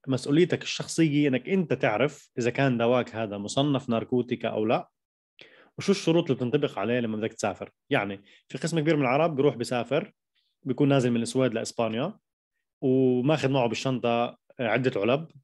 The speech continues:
ناركوتيكا، آه، مثلًا نقول مثال مورفين اللي هو المسكن، يعني مسكن ألم قوي أو ترامادول مثلًا. طيب أنت هاي الأدوية عم تاخدها معك، آه، بتحط بالشنطة كذا علبة وبتروح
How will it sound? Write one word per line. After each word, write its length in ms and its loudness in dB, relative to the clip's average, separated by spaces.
ناركوتيكا، 720 -4
آه، 120 0
مثلًا 320 0
نقول 300 4
مثال 440 0
مورفين 480 -4
اللي 120 0
هو 100 6
المسكن، 420 -2
يعني 240 -16
مسكن 320 -6
ألم 400 -2
قوي 220 -2
أو 120 6
ترامادول 540 2
مثلًا. 300 -14
طيب 200 -2
أنت 160 0
هاي 120 4
الأدوية 260 4
عم 100 2
تاخدها 240 0
معك، 440 -4
آه، 200 4
بتحط 320 -2
بالشنطة 680 0
كذا 260 0
علبة 440 -2
وبتروح 1040 2